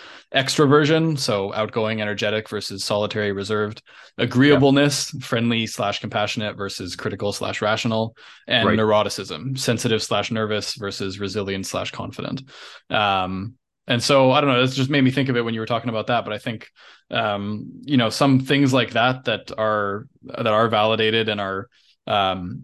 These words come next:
Speaker 1: simple and, like you said, tell you a little bit more. I don't know what the, how they connect to, um, you know, the profile of a professional athlete. That I don't know. Um, 'cause, I mean, I think you can find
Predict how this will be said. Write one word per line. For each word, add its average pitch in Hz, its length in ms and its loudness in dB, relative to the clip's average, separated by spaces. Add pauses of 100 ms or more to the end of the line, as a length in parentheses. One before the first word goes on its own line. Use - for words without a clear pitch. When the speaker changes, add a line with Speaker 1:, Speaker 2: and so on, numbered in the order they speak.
Speaker 1:
simple 127 460 2
and, 110 80 0
like 107 140 -6
you 123 40 -4
said, 113 220 -4
tell 110 160 -2
you 110 120 -2
a 104 60 -4
little 104 160 -4
bit 104 100 -2
more. 104 320 -2
I 110 80 2
don't 120 200 0
know 113 140 2
what 113 200 -2
the, 104 240 -6 (300)
how 127 240 4
they 120 140 4
connect 120 560 -2
to, 107 440 -4 (340)
um, 104 600 0
you 127 100 0
know, 113 80 0
the 113 80 0
profile 110 480 0
of 104 80 -4
a 104 60 -12
professional 104 420 -4
athlete. 127 360 0
That 107 120 2
I 104 80 4
don't 104 220 -2
know. 123 380 -2 (280)
Um, 104 680 -4 (280)
'cause, 143 140 -2
I 143 60 6
mean, 139 120 6
I 131 60 6
think 131 240 2
you 123 60 0
can 110 140 -4
find 104 400 -6